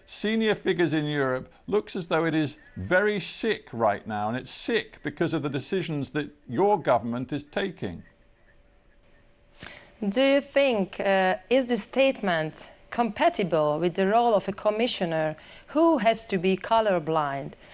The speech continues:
Speaker 2: She is making political statements. She is attacking and actually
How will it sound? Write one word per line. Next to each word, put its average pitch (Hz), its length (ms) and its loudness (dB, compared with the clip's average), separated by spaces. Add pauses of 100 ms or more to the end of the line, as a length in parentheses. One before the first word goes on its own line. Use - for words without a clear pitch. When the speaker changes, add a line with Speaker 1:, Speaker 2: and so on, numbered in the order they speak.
(120)
Speaker 2:
She 311 300 2
is 254 260 0
making 220 500 0
political 233 440 0
statements. 180 680 -2
She 226 120 0
is 208 100 0
attacking 208 680 0 (280)
and 190 160 0
actually 202 600 2